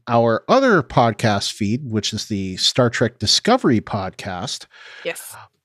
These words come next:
Speaker 1: So, yes, we do a podcast on Star Trek Discovery if you're listening to us for the first time. And that doesn't mean that we are not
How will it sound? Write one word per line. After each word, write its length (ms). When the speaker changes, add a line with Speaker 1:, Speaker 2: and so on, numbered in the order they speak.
Speaker 1:
So, 560
yes, 580
we 160
do 280
a 60
podcast 840
on 180
Star 260
Trek 180
Discovery 640
if 180
you're 300
listening 280
to 180
us 160
for 240
the 80
first 280
time. 300
And 160
that 160
doesn't 340
mean 320
that 260
we 360
are 180
not 360